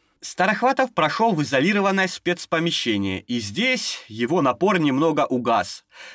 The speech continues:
Вид поникший и осунувшийся всего за несколько часов Чижковой произвёл на офицера подавляющее впечатление. Сидит, носом клюёт, всхлипывает,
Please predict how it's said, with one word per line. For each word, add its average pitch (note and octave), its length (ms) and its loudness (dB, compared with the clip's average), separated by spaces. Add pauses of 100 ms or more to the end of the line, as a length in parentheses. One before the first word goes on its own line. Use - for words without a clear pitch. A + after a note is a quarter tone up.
(180)
Вид F3+ 460 -2
поникший D#3 640 2
и - 180 -2
осунувшийся D3 800 0
всего G3 360 -2
за E3 180 -2
несколько G3 440 -2
часов - 440 -4
Чижковой B3 640 -2
произвёл C3+ 560 0
на E3+ 120 4
офицера F3 600 0
подавляющее C3 800 2
впечатление. G#2+ 960 -4
Сидит, A3+ 720 -4
носом F3+ 480 0
клюёт, E3+ 560 2
всхлипывает, E3+ 920 -2